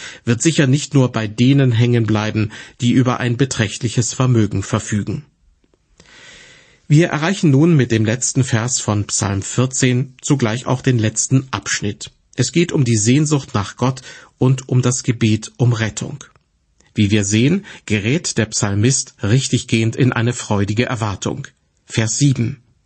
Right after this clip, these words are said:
Ach, dass die Hilfe aus Zion über Israel käme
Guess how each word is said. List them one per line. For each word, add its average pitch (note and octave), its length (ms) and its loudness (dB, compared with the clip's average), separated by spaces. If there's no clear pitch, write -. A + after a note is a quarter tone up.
Ach, D#3 260 -4
dass B2+ 200 0
die A#2 120 0
Hilfe C3 420 2
aus - 260 -2
Zion B2 440 2
über B2+ 360 0
Israel G#2+ 480 0
käme A#2 480 -2